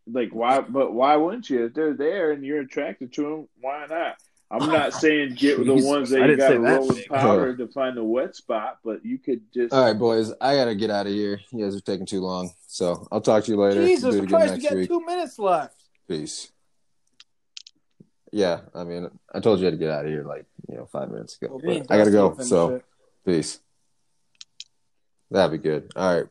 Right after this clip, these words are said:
Speaker 3: peace.
Speaker 2: Holy shit, that was weird.
Speaker 1: See ya. Peace.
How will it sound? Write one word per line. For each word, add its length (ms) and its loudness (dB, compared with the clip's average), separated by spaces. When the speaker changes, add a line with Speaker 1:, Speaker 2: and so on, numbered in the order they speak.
Speaker 3:
peace. 160 -2
Speaker 2:
Holy 320 -2
shit, 500 -6
that 120 -8
was 200 -10
weird. 440 -4
Speaker 1:
See 260 4
ya. 80 4
Peace. 420 2